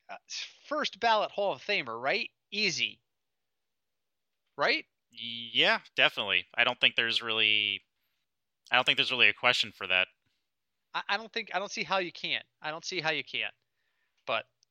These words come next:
Speaker 1: we'll see. That's, so best of luck to Drew, Drew Brees as he moves on to his next phase of his life. I hope he ends up staying, doing something in football. Don't go to the front office, Drew.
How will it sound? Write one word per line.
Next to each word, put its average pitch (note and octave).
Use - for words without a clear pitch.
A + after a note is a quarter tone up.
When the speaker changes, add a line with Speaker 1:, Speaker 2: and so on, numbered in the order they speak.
Speaker 1:
we'll D3
see. B2+
That's, D#3
so F3+
best F3+
of F3+
luck F3+
to F#3
Drew, E3+
Drew E3
Brees D#3
as D3+
he D#3
moves D3
on D3
to C#3+
his C#3
next C#3+
phase D3
of C3+
his B2+
life. C3+
I D#3
hope F4+
he B3+
ends F#3
up F3
staying, D#3+
doing D3
something C#3
in B2
football. B2+
Don't F3
go F3+
to E3
the D#3
front D3
office, B2
Drew. A#2